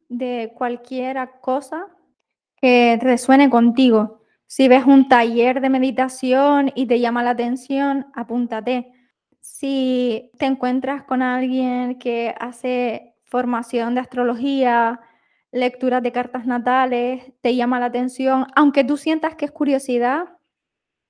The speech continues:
vete ahí también. Porque, porque eso quiere decir que tu alma por alguna parte te está indicando un camino,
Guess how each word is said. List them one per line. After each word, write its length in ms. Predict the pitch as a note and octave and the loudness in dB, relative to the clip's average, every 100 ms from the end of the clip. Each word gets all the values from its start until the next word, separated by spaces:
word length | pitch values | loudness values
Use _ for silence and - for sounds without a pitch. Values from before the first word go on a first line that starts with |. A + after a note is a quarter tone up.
| _ - | _ -10
vete 340 | A#3+ A#3+ A#3+ | -6 -4 -4
ahí 180 | A#3+ A#3 | -6 -6
también. 560 | A#3+ A#3+ C4+ C4 B3 _ _ _ _ _ _ | -6 -4 -2 -2 -4 _ _ _ _ _ _
Porque, 320 | D4 C#4+ C#4+ C4 B3 | 0 2 2 2 2
porque 240 | C#4+ C#4 C#4 | -2 0 -2
eso 180 | D4 | -4
quiere 220 | C#4 C#4+ C#4+ | -4 -4 -4
decir 440 | C#4+ C#4+ B3+ B3+ | -6 -6 -6 -6
que 280 | C4+ C4 _ _ _ | -6 -8 _ _ _
tu 400 | C#4+ C#4 C4+ C4 | -8 -6 -4 -4
alma 340 | B3+ B3+ B3 | -4 -4 -6
por 120 | A#3+ | -6
alguna 340 | A#3 A#3 B3+ C4 | -6 -4 -4 -4
parte 440 | A#3+ A#3+ C4+ C4 _ | -4 -4 -10 -10 _
te 80 | B3 | -10
está 180 | A#3+ A#3+ | -8 -6
indicando 540 | B3 C4+ B3+ C#4 C#4+ | -6 -2 -2 0 0
un 120 | C4+ | -2
camino, 600 | C4+ C#4+ C#4+ D#4 A#3 A3 | -4 -4 -2 -4 -6 -10